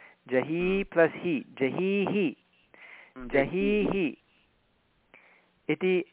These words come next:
Speaker 1: इति सामान्यरूपम् अस्ति। किन्तु
Speaker 2: आम्।
Speaker 1: अत्र, आ, क्षम्यतां, मया न, न उक्तं सम्यक्तया उत्तरं, आ, पूर्वं, किन्तु विकल्पेन स-, केवल-, न केवलम् इकार ईकारः अथवा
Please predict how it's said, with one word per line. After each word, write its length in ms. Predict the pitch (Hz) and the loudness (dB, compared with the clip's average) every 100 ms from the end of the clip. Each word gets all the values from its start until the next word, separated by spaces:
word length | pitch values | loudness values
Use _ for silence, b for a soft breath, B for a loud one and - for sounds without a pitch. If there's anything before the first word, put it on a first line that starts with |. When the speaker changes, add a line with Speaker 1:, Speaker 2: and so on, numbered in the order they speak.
| - | 0
Speaker 1:
इति 500 | 165 202 196 185 - - | 2 0 -2 -2 -6 -10
सामान्यरूपम् 880 | - 175 190 202 208 202 190 160 | 6 8 12 10 10 6 4 2
अस्ति। 460 | 143 131 - 113 101 _ _ _ b b b b | 2 0 -4 -10 -10 _ _ _ b b b b
किन्तु 180 | 170 175 | 0 0
Speaker 2:
आम्। 100 | - | 6
Speaker 1:
अत्र, 340 | 196 - 208 | 4 6 8
आ, 1040 | 180 220 - - _ _ 175 151 147 143 135 | 8 8 4 -8 _ _ 0 4 4 4 2
क्षम्यतां, 680 | - - - 165 165 143 139 | -2 -10 -6 -2 2 2 4
मया 320 | 143 147 143 | 4 4 4
न, 320 | - 156 151 - | 0 -12 -12 -8
न 80 | 156 | 0
उक्तं 500 | 147 151 - 151 143 | 2 2 0 -2 -4
सम्यक्तया 720 | - - 170 147 143 - 131 | -14 -20 -10 -4 -4 0 2
उत्तरं, 380 | 123 127 120 120 | 2 0 -4 -4
आ, 40 | - - 156 - 131 - 139 | -8 -8 -4 0 0 -2 -6
पूर्वं, 260 | 160 139 139 | -6 -6 -8
किन्तु 220 | 147 139 | -8 -4
विकल्पेन 720 | 135 151 185 190 180 170 180 | -2 4 4 4 2 2 2
स-, 300 | - - - - _ - | -2 -10 -12 -14 _ -20
केवल-, 580 | - - - 151 165 156 | -20 -10 0 2 0 2
न 200 | 156 170 | 4 6
केवलम् 440 | 196 196 196 190 | 6 6 4 2
इकार 460 | 175 170 170 170 - | 0 6 10 10 6
ईकारः 680 | 190 202 156 131 120 139 160 | 0 6 10 10 8 4 4
अथवा 460 | - 151 151 165 | 4 6 8 6